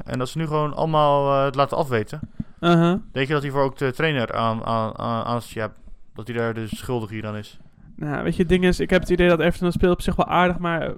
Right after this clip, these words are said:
Speaker 2: wat je vorige week ook zei, er zitten niet echt karakters in.
Speaker 1: Maar ik ga wat zeggen.
Speaker 2: En, oké, vertel.
Speaker 1: Silva gaat nu weg. Die wordt ontslagen.
Speaker 2: Ja?
Speaker 1: Wie denk je dat gaat overnemen? Ik ga even een naam noemen.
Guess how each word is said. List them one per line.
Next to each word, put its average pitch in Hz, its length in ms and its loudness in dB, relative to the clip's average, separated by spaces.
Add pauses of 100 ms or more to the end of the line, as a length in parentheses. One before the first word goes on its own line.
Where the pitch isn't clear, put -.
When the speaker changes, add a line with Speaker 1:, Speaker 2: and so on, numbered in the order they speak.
Speaker 2:
wat - 260 -6
je - 60 -8
vorige 170 220 2
week 170 140 0
ook 165 120 -6
zei, 165 300 2
er 160 80 -4
zitten 170 220 -4
niet 175 100 0
echt - 160 -4
karakters 175 480 0
in. 180 240 0 (360)
Speaker 1:
Maar 139 140 4
ik 151 60 2
ga 196 160 6
wat 165 100 2
zeggen. 127 260 0
Speaker 2:
En, 160 180 -2 (140)
oké, 190 60 -6 (160)
vertel. 180 220 -2
Speaker 1:
Silva 180 280 0
gaat 143 160 4
nu 131 100 2
weg. 104 320 -4 (760)
Die - 220 -12
wordt 120 80 -4 (120)
ontslagen. 98 380 -4
Speaker 2:
Ja? 170 260 2 (360)
Speaker 1:
Wie 120 100 -6
denk 127 120 -2
je 127 60 -6
dat 123 120 -4
gaat 127 120 -4
overnemen? 101 400 -6 (560)
Ik - 120 -8
ga - 80 2
even 135 100 4
een 135 60 -2
naam 143 180 2
noemen. 98 260 -6